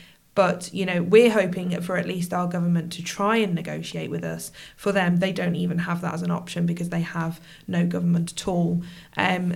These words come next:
Scotland, they're not out on strike currently because their government did give an offer. Um, so legally, we have to pause strike action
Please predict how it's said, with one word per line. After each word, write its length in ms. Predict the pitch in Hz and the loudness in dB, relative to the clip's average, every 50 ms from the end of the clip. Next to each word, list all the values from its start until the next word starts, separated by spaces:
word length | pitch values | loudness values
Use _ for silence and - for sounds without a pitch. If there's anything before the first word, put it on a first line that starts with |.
| 175 | -2
Scotland, 680 | - - - - 240 240 - - 226 220 220 220 214 208 | -4 -4 0 4 6 6 6 6 4 4 4 4 0 0
they're 180 | 214 208 196 202 202 202 190 | 2 4 4 4 4 4 2
not 120 | 190 190 | 0 0
out 280 | 202 190 185 180 180 196 | 0 0 0 0 -2 -4
on 100 | 185 175 | -4 -4
strike 360 | 175 175 190 180 180 175 - | -2 -2 0 0 0 -2 -4
currently 540 | - - 202 202 208 202 - 202 202 214 214 | -2 0 2 2 2 2 0 0 2 2 2
because 380 | 208 208 175 175 - 185 175 | 2 0 -2 -2 -2 -2 -2
their 160 | 175 175 175 175 | 0 0 0 0
government 560 | 175 180 175 175 175 175 175 180 175 175 - | 0 2 4 4 6 6 6 4 2 4 6
did 340 | 208 214 233 233 - - - - - | 8 8 8 6 4 -8 -12 -12 -6
give 340 | - 240 233 240 240 240 240 | 0 2 4 4 4 2 -2
an 140 | - 226 226 | -2 0 0
offer. 400 | 233 233 233 - 262 254 285 302 302 - - - - - - - | 0 0 0 0 0 2 2 0 -2 -8 -16 -20 -20 -20 -12 -4
Um, 360 | - 185 185 185 185 185 180 180 | -2 0 2 2 0 0 0 -2
so 180 | 175 185 185 | -2 -2 0
legally, 840 | 180 175 180 202 208 208 196 180 190 185 185 190 202 214 214 214 - - | 0 2 2 2 2 2 0 0 0 -2 0 0 0 0 -2 -4 -6 -6
we 140 | 175 185 175 | -4 -2 -2
have 260 | 175 175 175 175 175 | 0 0 -2 -2 -2
to 220 | - - 180 175 175 | -4 -2 0 0 0
pause 500 | 175 - - 196 196 196 202 202 202 - | 0 -2 -2 0 2 4 2 2 0 -2
strike 380 | - - 202 190 190 190 190 190 | -2 -2 0 0 0 -2 -2 -4
action 540 | 185 180 - - - 196 185 180 180 175 | -6 -6 -6 -6 -4 -4 -4 -2 -4 -4